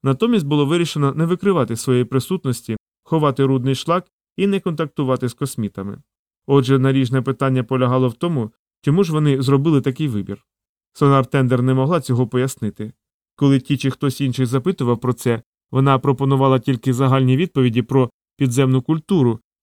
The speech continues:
в якій подібних речей не обговорювали. Проте було зрозуміло, що комітет після такої ухвали повинен був якось обґрунтувати її, виправдати,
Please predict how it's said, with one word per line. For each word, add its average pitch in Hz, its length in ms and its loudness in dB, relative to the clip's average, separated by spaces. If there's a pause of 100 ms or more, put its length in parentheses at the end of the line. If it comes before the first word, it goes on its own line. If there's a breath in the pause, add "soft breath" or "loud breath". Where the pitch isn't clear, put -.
в - 20 0
якій 135 260 2
подібних 139 500 -2
речей 123 360 0
не 139 160 2
обговорювали. 107 720 0 (440)
Проте 143 260 0
було 156 220 0
зрозуміло, 147 500 0
що 131 180 -2
комітет 139 420 -2
після 135 260 -2
такої 131 380 2
ухвали 117 560 -2 (280)
повинен 175 380 2
був 139 140 2
якось 139 340 -2
обґрунтувати 139 720 -2
її, 107 220 -4 (320)
виправдати, 120 640 0